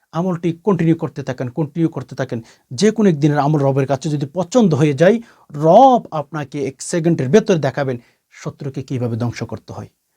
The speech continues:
আশা করি বিষয়টি বুঝতে পেরেছেন। আল্লাহ তাআলার কাছে দোয়া করি, আল্লাহ আমাদের সবাইকে শত্রুর ক্ষতি থেকে আপনি হেফাজত করুন, আল্লাহ দুশ্মনের দুশ্মনী থেকে হেফাজত করুন। আল্লাহ যারা কথাগুলো শুনেছে, আল্লাহ আমাদের মনের আশাগুলো পূরণ করে দিন।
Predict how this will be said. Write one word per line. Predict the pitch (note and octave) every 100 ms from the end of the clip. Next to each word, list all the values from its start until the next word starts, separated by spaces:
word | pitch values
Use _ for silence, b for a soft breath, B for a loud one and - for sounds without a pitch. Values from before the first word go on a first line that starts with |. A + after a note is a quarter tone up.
| _ _
আশা | B2+ B2 B2
করি | B2 A#2+ A#2+ _ _ _
বিষয়টি | C3+ - C#3
বুঝতে | C3+ - G#3
পেরেছেন। | G#3 G3+ G3+
আল্লাহ | D3 C#3
তাআলার | C3+ C3
কাছে | B2 C3+
দোয়া | C3
করি, | B2+
আল্লাহ | B2+ A#2+ C#3+ E3 D#3+ - _ _ _
আমাদের | - C3 A#2+
সবাইকে | - D#3 G#3+ G#3+ E3+
শত্রুর | - - C3+
ক্ষতি | C3 C#3+ C3+
থেকে | B2+
আপনি | B2+ B2
হেফাজত | A#2+ A3 A3+ F#3+
করুন, | - D#3 B2 b b b
আল্লাহ | F3 E3+
দুশ্মনের | C3+ A3+ F#3 F3+ D#3
দুশ্মনী | F#3+ - F#3+ E3
থেকে | E3 B2
হেফাজত | C3+ E3+ E3 E3
করুন। | E3 C#3
আল্লাহ | - _ _ C#3+ B2+
যারা | C3 B2+
কথাগুলো | B2+ C3 B2+
শুনেছে, | - E3+ E3 C#3
আল্লাহ | C3
আমাদের | B2 B2+
মনের | B2 A#2+
আশাগুলো | A#2 A#2+ A2+
পূরণ | - A#2+ A2+
করে | G#2+
দিন। | G#2